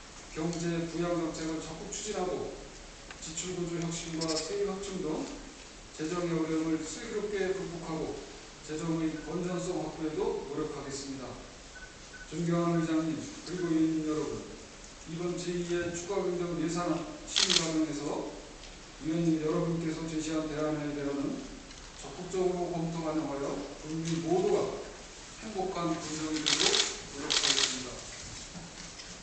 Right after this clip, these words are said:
코로나 일구 사태를 현명하게 극복하고 대한민국의 정신, 행복한 음성 건설을 위해 계획한 모든 사업을 원활히 추진할 수 있도록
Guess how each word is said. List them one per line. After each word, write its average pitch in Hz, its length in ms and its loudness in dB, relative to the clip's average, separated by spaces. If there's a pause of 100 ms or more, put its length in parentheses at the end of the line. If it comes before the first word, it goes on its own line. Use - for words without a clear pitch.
코로나 190 280 2
일구 185 240 2
사태를 180 440 0
현명하게 214 640 0
극복하고 - 680 -4 (520)
대한민국의 160 640 2
정신, 147 500 -2 (720)
행복한 202 720 2
음성 196 340 0
건설을 170 460 2
위해 135 160 2 (580)
계획한 151 540 0
모든 190 420 4
사업을 190 400 2 (680)
원활히 156 400 4
추진할 170 400 0
수 - 180 -4
있도록 - 440 -2